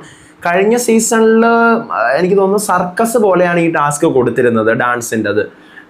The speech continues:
ആ, പിന്നെ സീസൺ ഫൈവില് സെക്കൻഡ് വീക്ക് കൊടുത്തത് എനിക്ക് നല്ലപോലെ ഓർമ്മയുണ്ട്, റനീഷയുടെ ആ ഒരു സംഭവമൊക്കെ. ഇപ്പൊ ഈ season-ിൽ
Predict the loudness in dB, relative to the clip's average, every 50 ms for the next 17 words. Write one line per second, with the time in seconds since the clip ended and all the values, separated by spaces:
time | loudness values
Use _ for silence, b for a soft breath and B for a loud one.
0 | -10 -6 -4 -2 0 0 0 -2 0 0 0 0 0 0 0 -2 -2 -2 -4 -2
1 | 0 0 0 0 0 -2 -2 -2 0 0 0 2 2 2 2 2 0 0 -2 -4
2 | -4 -2 0 2 2 2 2 2 2 2 0 0 0 0 0 0 0 0 0 0
3 | -2 -2 0 0 2 2 2 2 2 2 0 0 -2 -2 -2 -2 -2 -2 -2 -2
4 | -2 -2 -2 -2 -2 -2 -2 -2 -4 -4 -6 -10 _ _ _ _ -6 -4 0 0
5 | 0 0 -2 -2 0 0 0 0 0 -4 -6 -8 B B B B B B B B
6 | -2 0 0 2 2 0 0 0 0 0 0 2 2 2 2 2 0